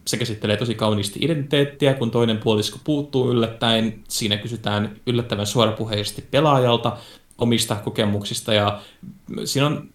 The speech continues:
tiettyjä reflektioita, mikä välttämättä ei heti näin, jos on ihan äskettäin tämä tapahtunut, niin en suosittelisi silloin, mutta ajan myötä niin mä luulen, että tommonen jälleen kerran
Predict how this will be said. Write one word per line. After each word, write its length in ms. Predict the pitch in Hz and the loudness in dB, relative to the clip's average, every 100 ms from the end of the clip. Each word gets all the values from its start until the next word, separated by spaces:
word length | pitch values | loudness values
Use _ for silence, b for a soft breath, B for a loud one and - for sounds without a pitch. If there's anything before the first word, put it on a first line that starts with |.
| - | 0
tiettyjä 360 | 180 180 143 | 2 4 6
reflektioita, 540 | 147 147 123 - 120 113 | 6 4 2 2 2 2
mikä 220 | 113 117 | 2 2
välttämättä 380 | 117 117 110 - | 2 2 -2 0
ei 280 | 120 117 117 | 2 2 2
heti 220 | 113 120 | 0 2
näin, 280 | 107 104 104 110 | 2 2 0 -2
jos 220 | 110 - | -2 -2
on 240 | 104 107 - | -4 -6 -8
ihan 260 | 123 117 104 | -4 0 0
äskettäin 480 | 113 - 143 147 143 | 0 -2 -2 0 2
tämä 180 | 139 | 2
tapahtunut, 580 | 135 139 139 123 131 127 | 2 2 2 2 -2 -2
niin 140 | 113 110 | -4 -2
en 200 | 110 104 | 0 0
suosittelisi 640 | - 107 107 - 92 90 | -2 -4 -4 -8 -8 -6
silloin, 360 | - 165 139 123 | -2 0 2 2
mutta 320 | 123 120 135 127 B B B B _ _ _ | 0 0 -2 -4 B B B B _ _ _
ajan 260 | - 214 185 | 0 2 2
myötä 320 | 175 180 165 | 0 0 0
niin 300 | 143 135 135 - | 0 0 -2 -2
mä 120 | 143 | 0
luulen, 240 | 156 147 | 2 2
että 100 | 131 | 2
tommonen 680 | 151 151 131 120 117 110 - _ _ - | 0 2 2 2 0 -4 -10 _ _ 0
jälleen 220 | 135 120 | 2 4
kerran 240 | 120 110 | 2 0